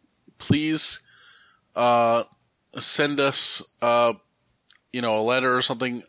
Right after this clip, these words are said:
uh, justifying your license plate or explaining your license plate to us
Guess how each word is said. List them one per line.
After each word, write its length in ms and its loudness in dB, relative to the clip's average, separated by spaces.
uh, 120 -6
justifying 800 -2
your 120 0
license 420 -2
plate 220 -4
or 80 -2
explaining 520 -4
your 120 -4
license 380 -4
plate 280 -10
to 180 -6
us 220 -6